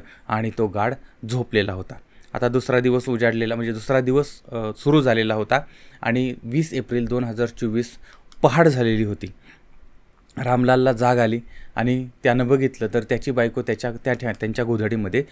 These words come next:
नव्हती. आता ती कुठं गेली, काय गेली, तर, अ,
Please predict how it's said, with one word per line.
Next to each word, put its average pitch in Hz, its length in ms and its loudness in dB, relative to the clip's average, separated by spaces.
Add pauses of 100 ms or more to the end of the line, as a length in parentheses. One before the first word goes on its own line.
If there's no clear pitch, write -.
(200)
नव्हती. 135 400 2 (260)
आता 123 160 -2
ती 123 120 -4
कुठं 127 280 -2
गेली, 123 260 2
काय 120 260 -2
गेली, 117 320 -2 (400)
तर, 139 220 2
अ, 143 40 -4